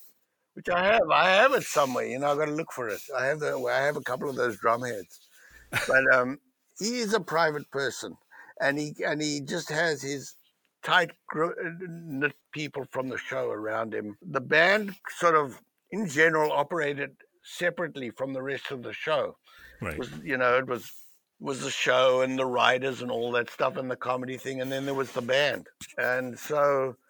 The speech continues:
Speaker 1: we were like, we were definitely a part of the whole show, but it was, it was different. But I think that, uh, you know, I, we got on really well, and he was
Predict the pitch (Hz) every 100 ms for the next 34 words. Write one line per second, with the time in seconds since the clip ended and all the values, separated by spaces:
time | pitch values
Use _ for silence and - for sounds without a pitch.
0 | - - _ _ - - - - 156 180
1 | 165 151 139 131 - - - 156 147 127
2 | - _ 175 - 147 156 143 113 - 107
3 | 147 196 127 98 113 - - 117 131 123
4 | 127 - 180 180 165 156 147 165 156 160
5 | 139 156 185 - 107 - - _ - 185
6 | 175 - 247 208 196 170 156 156 147 143
7 | 139 - 466 - _ _ _ _ _ _
8 | _ _ _ _ _ _ _ _ _ _
9 | 214 196 170 175 175 208 226 233 247 269
10 | 254 190 160 156 170 165 147 160 170 165
11 | 156 165 170